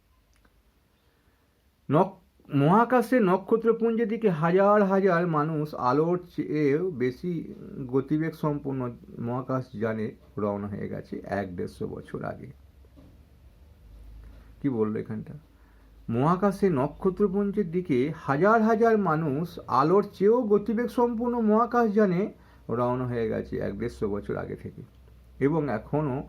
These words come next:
অনেকে যাচ্ছে। তাহলে আলোর গতিবেগ আমরা জানি অনেক বেশি, তার চেয়েও গতিবেগ সম্পন্ন একটা যান বানিয়ে চলে গেছে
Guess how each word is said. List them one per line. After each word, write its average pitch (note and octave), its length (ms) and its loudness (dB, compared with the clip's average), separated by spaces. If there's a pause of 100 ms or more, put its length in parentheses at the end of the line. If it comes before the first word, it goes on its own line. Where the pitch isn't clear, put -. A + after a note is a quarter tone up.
(920)
অনেকে C3+ 340 -2
যাচ্ছে। - 400 -10 (280)
তাহলে B2 260 0 (320)
আলোর B2+ 280 -2
গতিবেগ C3 520 -4
আমরা C3 200 -4
জানি A2 300 -6 (920)
অনেক G#2 340 -6
বেশি, - 300 -10 (640)
তার C#3 240 4
চেয়েও E3 200 -2
গতিবেগ C#3+ 400 0
সম্পন্ন C#3+ 440 -4
একটা C#3+ 260 -4
যান A#2+ 220 -4
বানিয়ে B2 340 -4 (160)
চলে A2+ 260 0
গেছে A2+ 280 -6